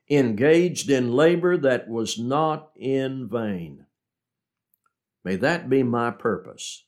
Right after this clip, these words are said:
and your purpose, to avoid the personal and congregational mess that was, at that time, the church at Corinth.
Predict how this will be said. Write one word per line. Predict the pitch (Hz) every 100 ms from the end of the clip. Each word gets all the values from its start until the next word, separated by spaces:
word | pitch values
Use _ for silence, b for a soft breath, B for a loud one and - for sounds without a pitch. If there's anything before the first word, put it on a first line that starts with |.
| _ _ _ _ _ _ _ _
and | 98 98
your | 110 147
purpose, | 147 131 92 62 55 - - _ _ _ _ _ _ _ _ -
to | 117
avoid | 147 135 190 165 98 71 - _ _ _ _ _ _ _ _ _
the | 90
personal | - - 175 175 170 165 170 165 - _ _ _ -
and | 110 104
congregational | 147 156 143 135 127 143 156 - 151 147 143
mess | 120 117 139 123 80 - - - _ _ _ _ _ _ -
that | 127 117
was, | 123 196 175 104 104
at | 127 110
that | 151 180 185
time, | 160 131 95 80 101 - _ _ _ _ _ _ _
the | 107
church | - - 127 78 - - - _ _ _ _ _ -
at | 101 95
Corinth. | - 120 92 -